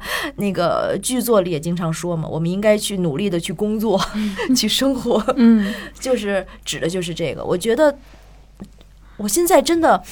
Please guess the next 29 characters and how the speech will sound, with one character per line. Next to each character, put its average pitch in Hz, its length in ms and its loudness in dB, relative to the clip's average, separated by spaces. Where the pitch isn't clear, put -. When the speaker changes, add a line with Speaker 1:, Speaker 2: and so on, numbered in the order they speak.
Speaker 1:
我 196 240 2
通 359 180 -2
过 311 140 6
这 294 140 0
一 240 40 -2
段 196 160 2
时 180 160 -6
间， 175 240 -2
跟 269 120 -2
你 214 80 -2
大 214 160 -2
概 214 120 0
有 185 120 0
不 185 120 -6
到 214 120 2
一 220 140 -6
年 175 180 -2
的 175 80 -2
时 156 160 -8
间 170 160 -4
没 170 80 -2
有 165 120 -2
见 160 200 -4
面， 165 300 -4
Speaker 2:
嗯。 226 260 2
Speaker 1:
我 170 140 0
的 196 180 0
一 208 160 -6
个， 208 300 0